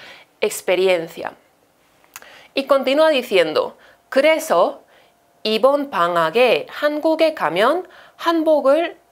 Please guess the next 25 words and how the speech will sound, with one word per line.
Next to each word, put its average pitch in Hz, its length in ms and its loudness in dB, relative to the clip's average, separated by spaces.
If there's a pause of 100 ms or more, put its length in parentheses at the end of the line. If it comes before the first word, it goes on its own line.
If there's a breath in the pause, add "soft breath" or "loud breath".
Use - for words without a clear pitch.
(100)
입어볼 220 540 2
겁니다. 151 500 -4 (880 soft breath)
Por 196 160 2
eso, 302 560 0 (160 soft breath)
cuando 190 300 2
vaya 202 480 2
estas 202 340 0
vacaciones 196 800 -2
a 170 160 -6
Corea, 226 560 2
me 269 160 0
probaré 277 600 2
un 277 300 0 (160)
hanbok. 254 380 -4 (480 soft breath)
그래서 247 480 2
es 196 160 -4
por 233 340 2
eso. - 440 -2 (320)
Por 165 160 0
eso, 269 440 0 (1200 loud breath)
이번 226 720 0
방학. 190 640 0 (280)
En 220 160 2
estas 269 400 2
vacaciones, 226 880 0